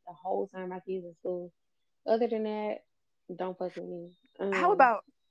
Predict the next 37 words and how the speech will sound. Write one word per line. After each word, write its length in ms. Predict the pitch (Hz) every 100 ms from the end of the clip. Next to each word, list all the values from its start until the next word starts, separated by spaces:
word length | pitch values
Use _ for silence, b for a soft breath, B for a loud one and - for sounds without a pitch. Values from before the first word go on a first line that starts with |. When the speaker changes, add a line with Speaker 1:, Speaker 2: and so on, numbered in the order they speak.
| 233
Speaker 2:
our 120 | 185 185
kids 240 | 220 190
go 100 | 170
to 60 | 165
the 80 | 160
same 280 | - 156 156
school 380 | - 151 147
so 140 | 147 151
that 100 | 139
you 120 | 156
can 120 | 175
go 80 | 165
to 60 | 160
the 80 |
P 160 | 156 175
T 220 | 165 160
A 120 | 160 170
meeting 260 | 170 170
and 80 | 156
you 60 | 156
can 100 | 160
just 140 | 156
text 200 | 156 143
me 120 | -
after? 380 | - - - - _ _ _ _ _ _ _ - _ _ _ _ _ _ _ _ _ _ _ _ _ _ _ _ _ _ _ - B B B _ _ _ _ _ -
Speaker 1:
Even 200 | 302 339
though 80 |
I 80 | 285
feel 140 | 254 240
like 160 | 214
that's 200 | 190 202
cheating 560 | - - 208 214 208 208
in 80 | 185
a 60 |
way, 220 | 180 180 180
Speaker 2:
<laughs> 140 | - -
Speaker 1:
I, 160 | -